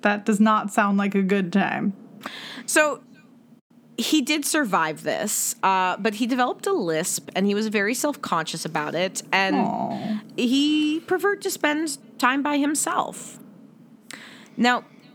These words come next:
Speaker 2: Minnie gave birth to a couple children. She had, uh, I think it was two daughters and then twin boys, Will and John. She named her son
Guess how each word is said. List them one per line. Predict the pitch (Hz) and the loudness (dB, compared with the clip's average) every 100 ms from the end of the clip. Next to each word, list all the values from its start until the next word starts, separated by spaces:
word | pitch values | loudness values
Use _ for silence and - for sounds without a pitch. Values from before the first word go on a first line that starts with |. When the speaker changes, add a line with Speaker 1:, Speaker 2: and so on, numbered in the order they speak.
| - | -6
Speaker 2:
Minnie | - 262 269 311 392 415 381 | 2 4 4 2 2 2 2
gave | 269 262 233 | 2 0 0
birth | 226 226 226 - - | 2 2 0 -6 -4
to | - 226 214 214 | 0 2 2 2
a | 208 | 2
couple | 208 196 | 0 -2
children. | 214 185 165 175 | -2 0 0 -2
She | - 202 | -2 0
had, | 185 175 170 | 2 0 -2
uh, | - | 0
I | 170 170 | 2 2
think | 165 180 | -2 -6
it | |
was | 170 | -6
two | - 202 | -6 -2
daughters | 190 160 160 170 160 - | 0 0 0 0 -2 -2
and | 170 170 | -2 0
then | 165 160 | -2 -4
twin | - 165 156 | -4 -2 0
boys, | 208 240 123 87 | 2 2 0 -8
Will | 160 185 185 190 | -4 0 0 0
and | 180 165 | -2 -4
John. | 143 180 165 98 98 | -2 -2 -2 -6 -8
She | - 185 | -6 -2
named | 175 175 220 | -2 -2 -4
her | 220 | -4
son | - 196 185 226 311 349 | 0 0 2 0 -2 -4